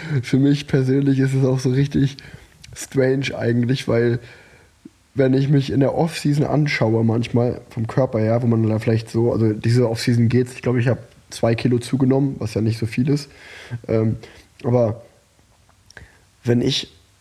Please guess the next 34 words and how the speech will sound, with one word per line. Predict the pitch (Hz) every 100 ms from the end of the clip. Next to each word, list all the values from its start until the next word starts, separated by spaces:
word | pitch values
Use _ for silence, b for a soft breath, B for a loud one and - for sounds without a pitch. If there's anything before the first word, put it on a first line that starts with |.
| _
mich | 123
im | 123
Spiegel | 117 - 160 147
anschaue | 104 113 117 113 107 98 - - -
und | 107
ich | 110 110
hab | 101 - - -
haarige | - 120 120 117 113
Beine | 92 110 117 113 113 110 B B B _ -
und | 110 101
ich | 117
hab | 117
vielleicht | 113 113 113 - _
den, | 135 117 - -
das | 120
ein | 110 117
oder | 110
andere | 117
Kilo | 113 113 107
mehr | 113 120 123 120 B B _
und | 101
ich | 101
bin | 113
ja |
eh | 110 131
jetzt | 127 117
schon | 120
nicht | 113
der | 117
dünnste | 110 131 143 - 131 117
oder | 107 113 117 113
ausgezehrteste | 123 123 117 123 117 - 120
Typ | 117 160 160
so, | - 135 165